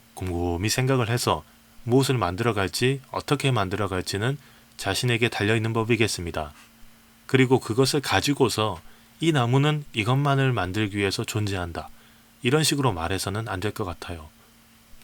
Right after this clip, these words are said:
우리는 주체성이 있고 자율성이 있는 사람이니까요. 사회라는,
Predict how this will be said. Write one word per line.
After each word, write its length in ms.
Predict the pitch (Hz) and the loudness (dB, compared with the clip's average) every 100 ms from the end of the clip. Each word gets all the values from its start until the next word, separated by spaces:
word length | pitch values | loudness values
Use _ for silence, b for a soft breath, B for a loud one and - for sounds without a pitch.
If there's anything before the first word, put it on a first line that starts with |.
| - | -8
우리는 340 | 113 117 127 113 | 2 4 4 2
주체성이 580 | - 127 - 113 101 | 4 4 4 0 -2
있고 400 | 87 - 110 123 - | -4 -2 0 0 -2
자율성이 520 | - 110 113 117 104 | 2 4 4 0 0
있는 360 | 92 95 123 131 B B | 0 -2 -2 -4 B B
사람이니까요. 840 | - 127 143 131 90 80 80 76 73 _ _ _ _ - - - _ - _ _ _ _ _ - | -2 0 2 2 -2 -6 -10 -12 -16 _ _ _ _ -20 -20 -20 _ -20 _ _ _ _ _ -16
사회라는, 800 | - - 160 175 160 113 104 80 | -6 0 2 2 4 2 0 -4